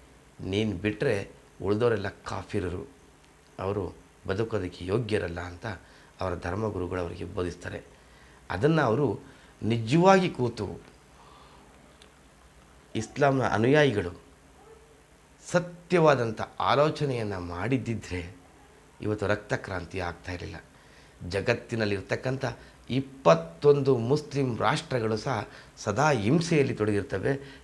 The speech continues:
ಸದಾ ನರಕವನ್ನು ಅನುಭವಿಸ್ತಿರ್ತವೆ. ಅವರು ಬೇರೆಯವ್ರಿಗೂ ತೊಂದರೆ ಕೊಡ್ತಿರ್ತಾರೆ, ತಾವೂ ತೊಂದರೆ ಕೊಡ್ತಾ ಹೋಗ್ತಿರ್ತಾರೆ, ತಾವೂ ಕಷ್ಟ ಅನುಭವಿಸ್ತಿರ್ತಾರೆ, ನೆಮ್ಮದಿ ಇಲ್ಲದ ಜೀವನ.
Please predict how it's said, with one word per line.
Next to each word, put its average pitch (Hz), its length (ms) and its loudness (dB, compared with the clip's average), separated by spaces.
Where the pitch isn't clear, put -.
ಸದಾ 110 180 0
ನರಕವನ್ನು 107 580 -2
ಅನುಭವಿಸ್ತಿರ್ತವೆ. 98 800 -6
ಅವರು 101 280 0
ಬೇರೆಯವ್ರಿಗೂ 120 480 4
ತೊಂದರೆ 101 300 -2
ಕೊಡ್ತಿರ್ತಾರೆ, - 560 -8
ತಾವೂ 92 220 -4
ತೊಂದರೆ 92 320 -6
ಕೊಡ್ತಾ - 240 -12
ಹೋಗ್ತಿರ್ತಾರೆ, 92 540 -10
ತಾವೂ 131 240 2
ಕಷ್ಟ 143 240 -4
ಅನುಭವಿಸ್ತಿರ್ತಾರೆ, 101 680 -6
ನೆಮ್ಮದಿ 127 540 2
ಇಲ್ಲದ 95 220 -4
ಜೀವನ. 90 340 -6